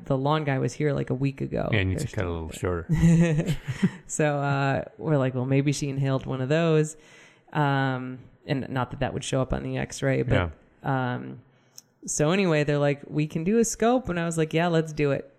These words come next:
Speaker 1: So they're gonna do a, you know, this is a whole thing. She has to go under anesthesia. It's gonna be whatever, eighteen hundred dollars.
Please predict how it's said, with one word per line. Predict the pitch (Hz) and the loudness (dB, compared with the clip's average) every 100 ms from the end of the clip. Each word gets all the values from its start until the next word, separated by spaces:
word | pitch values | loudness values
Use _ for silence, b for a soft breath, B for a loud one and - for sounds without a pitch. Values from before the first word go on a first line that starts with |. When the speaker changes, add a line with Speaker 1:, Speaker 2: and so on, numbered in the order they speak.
| _ | _
Speaker 1:
So | - 147 | 0 2
they're | 135 147 | 4 2
gonna | 143 147 | 0 -2
do | 139 143 139 | 0 2 2
a, | 135 135 131 139 - | 2 2 0 -2 -8
you | - 147 | 0 2
know, | 139 | 6
this | 160 | 4
is | 160 | 4
a | 147 | 2
whole | 143 139 | 4 4
thing. | 143 135 | 2 -2
She | 123 | 0
has | 135 | 0
to | - | 0
go | 143 135 | 0 0
under | 131 127 127 | -2 -4 -4
anesthesia. | 135 131 196 226 185 | -4 -2 4 4 4
It's | 160 143 | 2 -2
gonna | 147 131 | -8 -6
be | 131 131 127 B B _ | -6 -6 -8 B B _
whatever, | 165 147 135 | -2 0 2
eighteen | 143 139 147 | 0 2 0
hundred | 139 139 | 0 -2
dollars. | 175 180 170 165 156 | 0 2 2 2 2